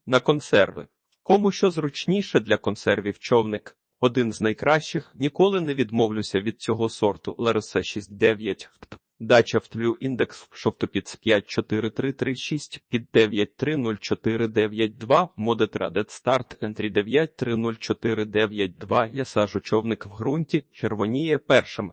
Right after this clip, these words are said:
ранній, але для теплиці він не дуже, тому що низький, не використовує простір і швидко кінчає плодоносити імхо. Фрекен один нуль. Дача в тлю, індекс, шовтопіц п'ять чотири три три шість,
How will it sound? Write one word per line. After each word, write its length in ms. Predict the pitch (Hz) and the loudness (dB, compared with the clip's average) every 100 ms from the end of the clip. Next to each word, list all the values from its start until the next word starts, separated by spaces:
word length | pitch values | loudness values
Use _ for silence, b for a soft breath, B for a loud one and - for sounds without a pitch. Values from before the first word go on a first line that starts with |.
| _ - | _ -4
ранній, 580 | 117 101 104 120 113 _ - | 2 4 2 -2 -6 _ 0
але 240 | 120 110 | 2 4
для 180 | 107 107 | 2 0
теплиці 580 | 107 - 135 - - 147 | 0 0 -2 0 0 0
він 220 | 143 120 | -2 -2
не 100 | 110 | -2
дуже, 320 | 110 110 110 | 0 -2 -2
тому 300 | - 107 117 | -4 -4 -4
що 160 | - 113 | -4 -4
низький, 500 | 104 - - 113 - | -4 -8 -6 -6 -4
не 180 | 131 135 | -4 -4
використовує 760 | 123 123 117 - 113 113 113 | -2 -4 -6 0 0 2 0
простір 540 | - 135 131 - - - | 0 -4 -4 -4 -6 -4
і 80 | 127 | -8
швидко 460 | - 113 - 110 | -4 -4 -2 -4
кінчає 560 | - 107 98 113 113 113 | -2 -4 -2 0 2 0
плодоносити 800 | - 104 104 107 113 - - - | -2 -2 -2 -4 -4 -6 -8 -4
імхо. 400 | 110 104 107 92 _ _ | -4 -4 -6 -6 _ _
Фрекен 380 | - 117 - 104 | -4 0 2 2
один 320 | 147 196 175 | 0 0 -2
нуль. 160 | 120 98 - - - _ _ _ | -2 -4 -6 -20 -20 _ _ _
Дача 360 | 110 113 110 110 | 4 4 4 0
в 80 | - | -2
тлю, 300 | 110 127 127 | -4 -4 -2
індекс, 500 | 139 151 160 - - _ _ | -4 -2 -2 -4 -20 _ _
шовтопіц 640 | - 113 110 - 101 - | -10 -4 -4 -2 -6 -8
п'ять 320 | - 107 101 | 0 0 0
чотири 460 | - 110 - 113 110 | -2 -4 -2 -2 -2
три 240 | - 139 | -4 -4
три 200 | - 131 | -2 -4
шість, 500 | 123 - 147 - - | -4 -8 -8 -10 -20